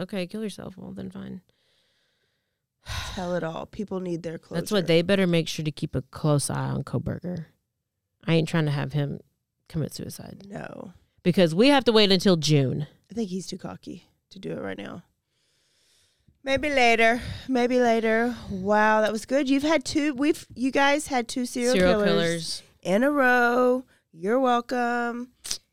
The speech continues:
Speaker 2: And there's a little bit of Texas in there, a little bit of every state. So you're welcome to every state.
Speaker 1: Yeah, you're welcome to every state. So much, so much.
Speaker 2: Um, so, you know, it's Sunday,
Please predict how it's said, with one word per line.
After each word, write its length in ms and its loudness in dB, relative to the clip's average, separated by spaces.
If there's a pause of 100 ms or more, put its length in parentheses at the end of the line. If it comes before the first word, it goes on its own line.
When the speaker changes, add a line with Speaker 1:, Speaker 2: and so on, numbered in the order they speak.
(160)
Speaker 2:
And 240 -4
there's 140 -8
a 40 -8
little 240 -4
bit 140 0
of 80 -4
Texas 440 -6
in 140 -4
there, 320 -2
a 60 0
little 160 0
bit 120 2
of 60 2
every 300 0
state. 420 -2
So 120 -10
you're 140 -4
welcome 360 -8
to 120 -10
every 200 -6
state. 480 -12
Speaker 1:
Yeah, 180 -4
you're 160 -2
welcome 260 -8
to 100 -10 (100)
every 300 -6
state. 840 -8 (460)
So 440 -6
much, 640 -10
so 180 -12
much. 520 -18 (760)
Speaker 2:
Um, 580 0 (200)
so, 580 0 (540)
you 80 -8
know, 100 0
it's 140 -6
Sunday, 500 0